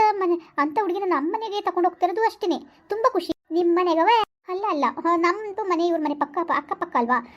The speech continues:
ನಾವೇನಿದ್ರು ಒಂದೇ ಮನೆಯವ್ರ ಥರನೇ ಇರೋದು. ಅಷ್ಟು ಪ್ರೀತಿ ವಿಶ್ವಾಸದಿಂದ ಇರ್ತೀವಿ. ನನ್ನನ್ನ ಒಂದ್ ಗಳಿಗೂ ಬಿಟ್ಬಿಟ್ಟಿರಲ್ಲ ಅವನು. ಹಿಂದೆನೇ ಸುತ್ತಾ ಇರ್ತಾನೆ.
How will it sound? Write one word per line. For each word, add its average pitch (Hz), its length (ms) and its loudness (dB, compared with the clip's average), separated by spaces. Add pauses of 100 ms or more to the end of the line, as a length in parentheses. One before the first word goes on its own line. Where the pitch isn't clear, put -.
(120)
ನಾವೇನಿದ್ರು 339 540 0
ಒಂದೇ 311 220 2
ಮನೆಯವ್ರ 320 320 0
ಥರನೇ 311 260 0
ಇರೋದು. 254 260 0
ಅಷ್ಟು - 300 -4
ಪ್ರೀತಿ 349 240 -4
ವಿಶ್ವಾಸದಿಂದ 294 540 0
ಇರ್ತೀವಿ. 240 600 -4
ನನ್ನನ್ನ 311 340 2
ಒಂದ್ 294 120 0
ಗಳಿಗೂ 359 180 -2
ಬಿಟ್ಬಿಟ್ಟಿರಲ್ಲ 294 520 0
ಅವನು. 240 200 -2
ಹಿಂದೆನೇ 370 560 -4
ಸುತ್ತಾ 349 260 0
ಇರ್ತಾನೆ. 277 260 0